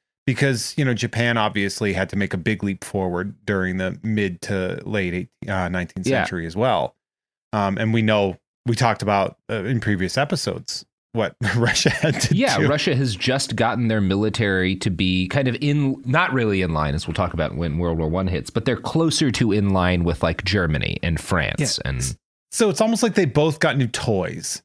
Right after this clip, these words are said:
Speaker 2: That is a factor.
Speaker 1: And they're like, "You know what?
Speaker 2: Yeah.
Speaker 1: Fuck
Speaker 2: And
Speaker 1: it."
Speaker 2: that's, that's a big thing. You know, Japan has just modernized and, and gotten their military kind of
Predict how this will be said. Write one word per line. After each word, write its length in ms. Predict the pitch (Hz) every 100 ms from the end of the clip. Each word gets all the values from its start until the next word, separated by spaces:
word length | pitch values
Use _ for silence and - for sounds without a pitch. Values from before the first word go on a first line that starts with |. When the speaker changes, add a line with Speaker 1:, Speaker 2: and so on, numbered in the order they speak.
| _
Speaker 2:
That 220 | 156 185
is 100 | 226
a 60 | 226
factor. 260 | 233 220 127
Speaker 1:
And 140 | 127
they're 100 | 127
like, 260 | 120 113 131
"You 80 |
know 120 | 165 196
what? 320 | 202 208 - -
Speaker 2:
Yeah. 420 | 156 120 82 - - _ _ - -
Speaker 1:
Fuck 160 | 196 156
Speaker 2:
And 80 | 156
Speaker 1:
it." 20 |
Speaker 2:
that's, 280 | 190 202 -
that's 320 | 131 214 247
a 40 |
big 300 | 160 175 180
thing. 320 | - 165 151 143
You 60 |
know, 80 | 123
Japan 480 | 104 127 175 196 185
has 220 | 147 113
just 420 | 101 123 117 - - _ -
modernized 1040 | 113 120 127 123 120 113 113 101 - -
and, 340 | 110 101 95 -
and 240 | 101 95
gotten 340 | 87 107 107 107
their 140 | 101
military 760 | 95 101 101 - 104 95 90 85
kind 300 | - 101 90
of 260 | 78 -